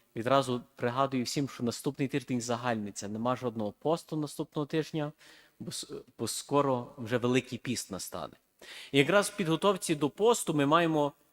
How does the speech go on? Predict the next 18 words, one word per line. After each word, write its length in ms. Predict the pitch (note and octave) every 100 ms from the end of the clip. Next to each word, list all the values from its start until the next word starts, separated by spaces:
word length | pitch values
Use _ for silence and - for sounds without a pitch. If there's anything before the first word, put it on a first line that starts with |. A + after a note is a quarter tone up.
| _
цю 160 | - D3
неділю 480 | C#3+ B2+ D3+ F3+ E3+
про 220 | - D3
Митрія 420 | C#3 E3+ D#3+ D3+
і 60 | C3+
Фарисея, 680 | - C3 - - A#2+ F#2 - _ _ _ _ _ _ _ _ _ _ _ _ _ -
де 80 |
ми 100 | C3+
задумуємося 500 | C#3+ D3 G3 G3 F3+
над 200 | D#3+ D3+
цими 220 | - F3 D#3
двома 360 | C#3 D3+ E3+
чоловіками, 760 | E3+ D#3 D3 D3 - F#3 G3+ F3
які 200 | C#3 D3
прийшли 680 | D3+ C#3+ - E3 F#3+ F3+ E3 _ _ _ -
до 140 | B2
церкви 440 | B2 E3 D#3+ - D3
молитися. 840 | C#3 C3+ F3 G3 E3 - B2 G#2